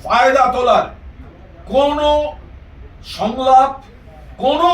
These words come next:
অপচেষ্টা যেন প্রধানমন্ত্রীর বক্তৃতায় না থাকে। দুই,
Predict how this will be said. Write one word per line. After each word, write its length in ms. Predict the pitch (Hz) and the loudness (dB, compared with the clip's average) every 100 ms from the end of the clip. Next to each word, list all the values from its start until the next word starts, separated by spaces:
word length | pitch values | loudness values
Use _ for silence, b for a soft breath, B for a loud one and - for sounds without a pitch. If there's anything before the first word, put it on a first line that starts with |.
| 294 | 2
অপচেষ্টা 680 | 269 269 262 262 - 262 254 - - | 2 -2 0 -2 -2 2 4 2 -2
যেন 180 | 214 220 247 | -4 -2 -6
প্রধানমন্ত্রীর 840 | 226 226 233 262 247 247 - 254 202 | -4 -2 0 -2 -10 -10 -10 -8 -6
বক্তৃতায় 680 | 226 - 226 226 226 233 226 | -6 -6 -10 -4 0 0 0
না 140 | 214 226 - | -2 -2 -2
থাকে। 300 | 208 202 190 127 - - - - - 131 | -4 -2 -2 -4 -10 -20 -20 -20 -14 -4
দুই, 240 | 262 262 | -2 0